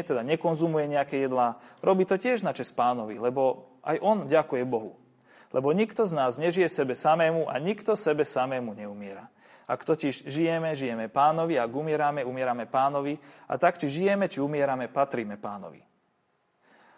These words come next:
A tak ten priestor, v ktorom sme ochotní pripustiť to, že dobre, môžeme sa odlišovať v nejakom názore, ale je dôležité, aby si v ňom bol poctivý,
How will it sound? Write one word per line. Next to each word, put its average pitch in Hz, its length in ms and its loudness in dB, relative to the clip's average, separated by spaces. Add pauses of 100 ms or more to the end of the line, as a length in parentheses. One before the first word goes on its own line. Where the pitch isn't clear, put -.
(160)
A 120 480 -2 (240)
tak 139 160 -4
ten 165 120 2
priestor, 190 600 6
v - 160 -16
ktorom 139 360 2 (440)
sme 139 240 -6
ochotní 156 400 -2
pripustiť 147 560 -4
to, 139 160 0
že 131 180 -2 (180)
dobre, 147 280 0
môžeme 143 320 -6
sa 139 320 -6
odlišovať 147 520 -2
v 123 120 -10
nejakom 120 200 -8
názore, 127 520 -4 (640)
ale 131 200 0
je 131 80 -6
dôležité, 143 360 -2
aby 127 160 -6
si - 80 -12
v 127 120 -10
ňom 120 120 -8
bol 117 80 -4
poctivý, 175 640 -6